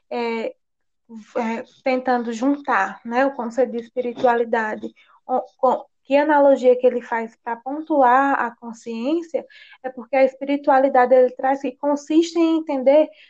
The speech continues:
mais profundamente o homem para ele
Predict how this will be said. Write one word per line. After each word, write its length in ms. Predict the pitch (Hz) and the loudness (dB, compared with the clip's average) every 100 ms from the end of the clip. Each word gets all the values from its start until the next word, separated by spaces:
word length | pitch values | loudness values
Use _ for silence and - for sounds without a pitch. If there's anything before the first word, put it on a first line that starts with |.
| _ | _
mais 320 | 277 294 320 - | -2 0 0 -2
profundamente 1080 | 330 339 339 349 370 370 302 302 294 359 349 | 0 0 0 0 2 2 -2 -2 -6 -18 -10
o 160 | 311 320 | 0 2
homem 440 | 247 240 254 392 - _ _ | 2 0 -2 -2 -6 _ _
para 420 | 294 285 349 440 392 | 0 2 4 4 6
ele 380 | - 254 - | 6 4 -4